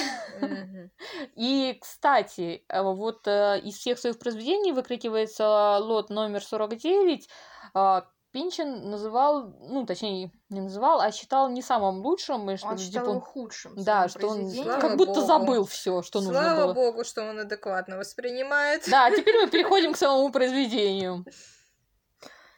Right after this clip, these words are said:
Speaker 3: У меня загадка, от-, почему мы выбрали именно эту книгу?
Speaker 1: М.
Speaker 2: Я
Speaker 3: А.
Speaker 2: тоже теперь не знаю, потому что там, где мне казалось, её посоветовали, я теперь не помню.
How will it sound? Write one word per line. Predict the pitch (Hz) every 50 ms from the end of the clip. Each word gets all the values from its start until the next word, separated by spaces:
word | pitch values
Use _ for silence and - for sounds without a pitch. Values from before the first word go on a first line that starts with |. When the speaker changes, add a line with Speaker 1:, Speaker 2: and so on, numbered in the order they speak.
| _ _ _ _
Speaker 3:
У | - 214
меня | 240 254 294 330 359
загадка, | 320 294 240 262 277 285 - - 254
от-, | - _ - _ _
почему | - - - 262 302 359 403 370
мы | 285 277 285
выбрали | 254 277 277 262 247
именно | 240 240 240 240 240 240 240 240 233 226
эту | 220 - 214
книгу? | 214 - _ 226 214 214 214 214 - 220 220
Speaker 1:
М. | 220 208 202 202 196 190 190 _
Speaker 2:
Я | 214 214 220 403 453 -
Speaker 3:
А. | -
Speaker 2:
тоже | 359 320 226 233
теперь | - 226 - 240 220 214
не | 233 269
знаю, | 320 466 523 -
потому | - 247 240 247 277
что | - - 214
там, | - 311 285 277
где | 247 233
мне | 233 247 240
казалось, | 254 247 247 269 262 262 254 -
её | 254 254 254
посоветовали, | - 285 - 349 349 403 508 523 392 302 247 220
я | 226 214 302 370
теперь | 349 - 285 - 302 311 285
не | 262 247
помню. | - - 180 185 175 170 165 160 160